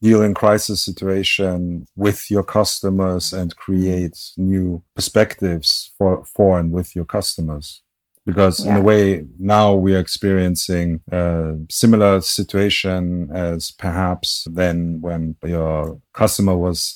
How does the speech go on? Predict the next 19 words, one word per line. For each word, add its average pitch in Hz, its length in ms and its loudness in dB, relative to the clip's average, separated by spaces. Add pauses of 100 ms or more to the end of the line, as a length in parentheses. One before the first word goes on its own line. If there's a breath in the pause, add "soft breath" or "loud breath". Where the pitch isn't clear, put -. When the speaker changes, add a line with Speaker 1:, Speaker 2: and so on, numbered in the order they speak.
Speaker 1:
threatened 90 480 -2
by 85 120 -2
Napster 85 680 -2
and 80 220 -6
iTunes. 87 760 -2 (460)
Speaker 2:
Yep. 233 280 -6 (680 soft breath)
Speaker 1:
Now 98 380 6
it's - 260 0
a 92 180 -4
global 92 380 2
thing, 98 340 0
not, 87 300 -2
not 90 200 -4
just - 320 -8
for 87 300 0 (200)
one 98 180 6
Speaker 2:
<laughs> - 20 4
Yeah. 101 80 4
Speaker 1:
industry. 123 520 0